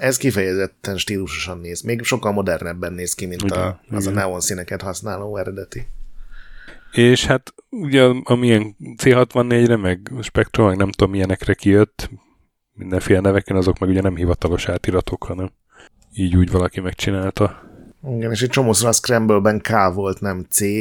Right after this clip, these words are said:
Speaker 1: meg
Speaker 2: <laughs> Igen.
Speaker 1: három D Scramble, meg Super Scramble. Nagyon kreatív nevek voltak. Én mondom, már nem emlékszem, melyikre, melyikkel játszottam Commodore hatvannégy-en, de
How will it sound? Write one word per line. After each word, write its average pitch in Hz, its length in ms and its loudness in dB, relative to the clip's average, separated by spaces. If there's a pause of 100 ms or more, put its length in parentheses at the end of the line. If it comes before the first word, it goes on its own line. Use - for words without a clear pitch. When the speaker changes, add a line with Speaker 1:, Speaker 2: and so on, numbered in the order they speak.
Speaker 1:
meg 90 260 -6
Speaker 2:
<laughs> - 20 -6
Igen. - 960 -2
Speaker 1:
három 110 400 2
D 107 160 0
Scramble, 110 680 0
meg 92 360 -6 (240)
Super 113 440 -2
Scramble. 113 800 0 (1080)
Nagyon 107 260 -2
kreatív 101 400 -4
nevek 101 300 -6
voltak. 123 460 -2 (280)
Én 151 140 2
mondom, 156 240 4
már 147 100 4
nem 165 120 2
emlékszem, 117 420 2
melyikre, 113 500 -2 (220)
melyikkel 117 400 0
játszottam 113 500 -2
Commodore 117 380 -4
hatvannégy-en, 127 560 -4
de 123 200 0